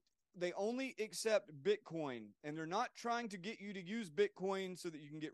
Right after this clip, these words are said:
rich on a Ponzi scheme. These are Orthodox Christians who are convinced that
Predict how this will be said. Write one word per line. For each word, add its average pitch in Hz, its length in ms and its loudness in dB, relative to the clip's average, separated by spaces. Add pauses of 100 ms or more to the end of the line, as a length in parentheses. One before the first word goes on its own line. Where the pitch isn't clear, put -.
rich 190 500 0
on 165 160 -4
a 139 40 -4
Ponzi 196 500 -4
scheme. 143 500 -6 (640)
These 180 220 -4
are 190 100 2
Orthodox 233 680 2
Christians 208 600 0 (100)
who 180 360 0 (180)
are 151 280 4 (100)
convinced 185 800 2 (460)
that 170 480 4